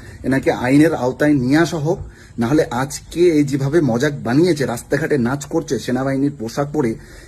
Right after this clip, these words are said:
এটা আমাদের ভারতীয় মানুষের জন্য অনেক বড় লজ্জা ছাড়ার কিছু নয়।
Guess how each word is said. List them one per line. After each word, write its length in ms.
এটা 240
আমাদের 380
ভারতীয় 520
মানুষের 480
জন্য 180
অনেক 220
বড় 160
লজ্জা 460
ছাড়ার 280
কিছু 260
নয়। 180